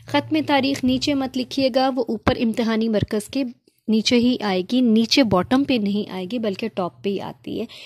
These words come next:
जैसे, जैसे आपको ये पैटर्न नज़र आ रहा है, आप इसको as it is copy कीजिए और इंशाल्लाह आपके फुल मार्क्स की गारंटी है। वीडियो लाइक और शेयर करना मत भूलिएगा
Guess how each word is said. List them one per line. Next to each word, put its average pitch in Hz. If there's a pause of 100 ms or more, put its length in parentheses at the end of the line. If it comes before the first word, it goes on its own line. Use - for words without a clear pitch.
(260)
जैसे, 254
जैसे 240
आपको 311
ये 247
पैटर्न 214
नज़र 202
आ 185
रहा 202
है, 220
आप 202
इसको -
as 233
it 262
is 262
copy 220
कीजिए 240 (460)
और 208
इंशाल्लाह 214
आपके 185
फुल 269
मार्क्स -
की 269
गारंटी 180
है। - (580)
वीडियो 277
लाइक 277
और 311
शेयर 294
करना 277
मत 277
भूलिएगा 262